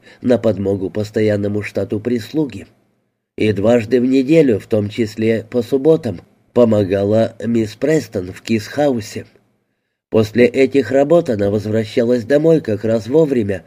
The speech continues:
чтобы успеть приготовить чай детям и ужин своему прожорливому мужу. А когда мисс Престон изредка устраивала вечеринку, миссис Джобин помогала на кухне,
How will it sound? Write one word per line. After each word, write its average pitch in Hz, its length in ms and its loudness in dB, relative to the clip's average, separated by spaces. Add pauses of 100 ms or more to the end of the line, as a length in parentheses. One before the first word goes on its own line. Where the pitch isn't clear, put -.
(140)
чтобы 107 340 0
успеть 101 400 -2 (220)
приготовить 110 640 -2
чай 127 220 2
детям 120 460 -2 (280)
и 135 100 2
ужин 104 380 0
своему 107 500 -2
прожорливому 107 880 -2
мужу. 135 400 -6 (1120)
А 98 120 4
когда 98 400 2
мисс 120 240 2
Престон 123 600 0
изредка 113 680 -2
устраивала 117 720 0
вечеринку, 123 720 -2 (560)
миссис 117 520 2
Джобин 117 560 2 (100)
помогала 107 540 0
на 120 160 -2
кухне, 117 500 -4